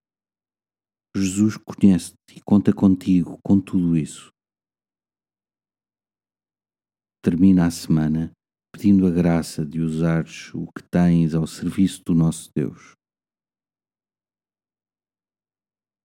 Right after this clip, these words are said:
Glória ao Pai, ao Filho e ao Espírito Santo,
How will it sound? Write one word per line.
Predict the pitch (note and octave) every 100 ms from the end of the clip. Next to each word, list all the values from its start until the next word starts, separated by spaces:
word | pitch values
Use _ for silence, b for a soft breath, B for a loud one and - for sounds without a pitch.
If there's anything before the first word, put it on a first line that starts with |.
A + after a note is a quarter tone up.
| _
Glória | F2 E2+
ao | D#2+
Pai, | D#2+ E2+ E2 E2 D#2+
ao | D2+
Filho | - - F2+ F2
e | E2
ao | D#2+
Espírito | D2+ - F#2 E2+ D#2+
Santo, | - D#2 D2 _